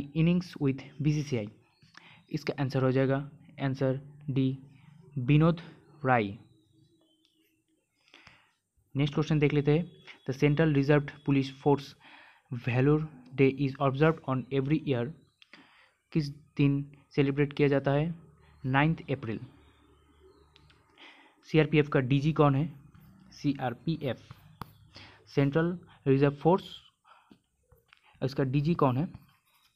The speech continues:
कुलदीप सिंह, कुलदीप सिंह, ठीक है। नेक्स्ट क्वेश्चन देख लेते हैं। With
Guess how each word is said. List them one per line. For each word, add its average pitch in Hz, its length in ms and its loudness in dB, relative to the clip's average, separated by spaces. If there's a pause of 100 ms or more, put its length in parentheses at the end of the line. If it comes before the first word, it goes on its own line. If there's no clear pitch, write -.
(720)
कुलदीप 156 400 2
सिंह, 107 340 -6 (2750)
कुलदीप 135 300 -2
सिंह, - 260 -14 (1400)
ठीक 147 140 -2
है। 165 120 0 (500)
नेक्स्ट 160 260 0
क्वेश्चन 147 260 0
देख 131 140 2
लेते 135 220 0
हैं। 143 160 -2 (1300)
With 170 340 2